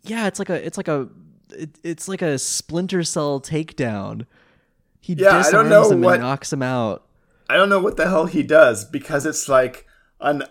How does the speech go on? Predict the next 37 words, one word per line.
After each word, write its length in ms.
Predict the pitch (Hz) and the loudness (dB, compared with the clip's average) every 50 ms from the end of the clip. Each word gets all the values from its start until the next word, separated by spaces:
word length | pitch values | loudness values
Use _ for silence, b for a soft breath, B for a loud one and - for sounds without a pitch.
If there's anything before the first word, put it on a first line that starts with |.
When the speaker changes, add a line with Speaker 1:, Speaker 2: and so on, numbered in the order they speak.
| _ - | _ -2
Speaker 2:
upward 560 | 131 151 - - 147 151 185 196 175 175 - | -2 -2 -2 -4 -4 -2 0 0 0 -2 -6
karate 420 | - - 147 143 127 143 170 175 | -10 -6 -4 0 0 2 0 0
chop 300 | 170 - 202 175 160 - | -2 -2 -4 -4 -4 -4
slice 560 | - - - 160 139 135 160 185 214 - - - | -6 -8 -6 -2 -2 0 0 0 -2 -4 -6 -6
as 320 | - 139 131 139 - 127 | -4 -2 0 0 0 0
Bakura 560 | 127 117 101 - - - 135 139 147 151 156 139 | -2 -8 -10 -10 -8 -6 -2 0 2 2 2 0
is 200 | 120 131 - - | -2 -8 -8 -4
falling 340 | - 147 139 143 135 123 | -2 -2 -2 -2 -4 -6
forward, 600 | 110 - - 123 107 120 147 175 202 220 370 320 285 - _ _ _ _ _ _ _ _ _ _ _ _ _ _ _ _ _ - | -10 -12 -10 -8 -6 -4 -2 0 2 2 2 0 -4 -6 _ _ _ _ _ _ _ _ _ _ _ _ _ _ _ _ _ -14
which 320 | - 139 170 185 180 160 | -8 -2 -2 -2 0 0
Speaker 1:
Mm-hmm. 200 | 165 151 147 151 | -2 -2 0 0
Speaker 2:
just 420 | 156 190 160 170 190 190 - _ - - | 0 0 -2 -2 -4 -8 -10 _ -8 -6
Speaker 1:
And 100 | 160 160 | -4 -2
they 120 | 165 156 | -2 0
Speaker 2:
knocks 340 | 180 175 185 185 - - 214 | 0 0 0 -2 -6 -8 -6
him 100 | 180 165 | -4 -2
out 160 | 170 180 180 | 0 0 0
instantly. 720 | 180 180 165 - - - 117 90 87 92 87 82 85 - - _ _ _ _ _ _ _ _ _ _ _ _ _ _ _ _ _ _ - - | -2 -4 -6 -8 -10 -12 -14 -14 -12 -12 -12 -12 -12 -16 -18 _ _ _ _ _ _ _ _ _ _ _ _ _ _ _ _ _ _ -10 -8
Speaker 1:
And 120 | 156 156 | -4 -4
they 80 | 165 160 | -2 0
don't 240 | 156 196 214 - - | 0 0 -2 -2 -4
animate 380 | 131 139 151 160 165 143 127 113 | -4 -4 -2 -2 -2 -2 -2 -2
it 140 | - - - | -4 -6 -10
fully 440 | _ - 117 107 101 98 95 95 - | _ -8 -6 -6 -6 -6 -8 -8 -6
either. 420 | - 123 123 127 110 110 92 92 | -6 -4 -4 -4 -4 -6 -8 -8
It's, 160 | 104 98 - - | -10 -10 -8 -8
like, 160 | 120 110 - | -8 -8 -8
a 80 | 117 | -10
couple 420 | - - - - 131 - - 127 117 | -10 -6 -6 -6 -4 -4 -4 -6 -6
of 100 | 107 - | -6 -10
frames. 800 | - - - 113 101 104 110 117 127 147 165 165 - - - - | -14 -16 -12 -12 -10 -10 -8 -8 -8 -8 -8 -10 -10 -12 -10 -4
Speaker 2:
Yeah, 260 | 127 151 139 117 98 | -2 0 0 0 -2
it's 200 | 98 120 120 - | -4 -8 -10 -10
just 160 | 165 151 - | -10 -10 -10
a 60 | 147 | -12
freeze 360 | 127 - - 139 143 147 143 - | -12 -8 -6 -4 -4 -4 -4 -6
frame, 460 | - - 123 110 98 95 95 98 | -6 -4 -4 -4 -4 -6 -8 -12